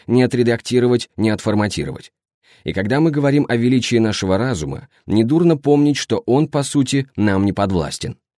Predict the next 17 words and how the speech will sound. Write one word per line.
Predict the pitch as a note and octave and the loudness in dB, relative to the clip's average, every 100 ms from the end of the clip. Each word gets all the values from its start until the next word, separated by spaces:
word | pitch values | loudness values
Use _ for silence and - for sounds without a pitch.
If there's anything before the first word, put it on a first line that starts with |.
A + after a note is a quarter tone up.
| _ _ _ _ _ _ | _ _ _ _ _ _
Память | F#2 F#2+ G2 | -2 0 -2
человека | - F#2+ F2+ F#2+ G2+ A2+ | -4 -2 -2 -2 -2 0
имеет | G#2 G2+ G2 - | 0 2 0 -2
огромную | G#2 F#2+ F#2+ G2 G2+ G2+ | -4 0 0 2 0 0
силу, | F#2+ - D#2 - - _ | -2 -4 -6 -6 -16 _
созидательную | - A2+ G2 F#2+ G#2+ B2+ C3+ C3 C3+ C3+ | -6 -2 0 0 0 -2 0 0 2 2
и | C#3 | 0
разрушительную. | B2 A#2 A#2+ - E2 C#2+ D2 - - _ _ _ _ - | 0 0 -2 -2 -6 -6 -8 -12 -18 _ _ _ _ -8
Горящая | F#2+ F#2+ A2+ D3 C3+ D3+ C3 | -4 -2 -2 -2 -2 -2 0
болью | A#2 C3 A#2 A2+ | 4 4 6 2
память | F#2+ B2+ A#2+ F#2 | 2 2 2 2
Тамерлана | G2+ F#2+ F#2 G2+ C3 G2+ C#2 _ _ | 0 0 2 0 0 0 -4 _ _
воздвигла | - F#2+ G#2 G2 C#3 C#3+ C3+ | -4 -2 -2 -2 0 2 2
на | A#2 | 2
реке | G#2+ F#2+ B2+ B2+ | 2 0 -2 -2
Джамна | G2+ F#2+ B2+ C3 C3+ C#3 C3+ - | -2 -2 0 2 2 0 -2 -4
Тадж-Махал, | G#2+ G#2 G#2 G#2 F2 C#2 - | -2 0 -2 -2 -4 -8 -10